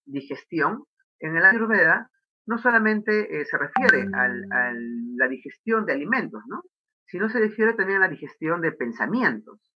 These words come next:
de lo que escuchamos, de lo que vemos, de lo que pensamos. Entonces, tenemos que ser conscientes de qué es, qué estamos realmente digiriendo día a día,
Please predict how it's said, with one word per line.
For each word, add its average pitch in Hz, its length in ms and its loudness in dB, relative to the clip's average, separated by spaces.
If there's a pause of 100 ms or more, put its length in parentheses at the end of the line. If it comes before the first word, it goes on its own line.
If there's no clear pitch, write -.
(120)
de 127 220 -4
lo 127 160 -2
que 139 80 -12
escuchamos, 151 960 2 (360)
de 123 120 -6
lo 120 140 -4
que 127 120 0
vemos, 143 560 -2 (440)
de 147 100 -12
lo 151 60 -18
que - 160 -10
pensamos. - 760 -6 (260)
Entonces, 147 380 -4 (600)
tenemos 160 320 -4
que 175 80 -8
ser 185 180 0
conscientes 214 500 -2
de 160 180 -2
qué 254 160 -4
es, 214 220 -10
qué 269 100 -8
estamos 226 440 -2
realmente 202 520 -2
digiriendo 175 760 -4 (360)
día 139 260 -4
a 117 60 -4
día, 98 280 -10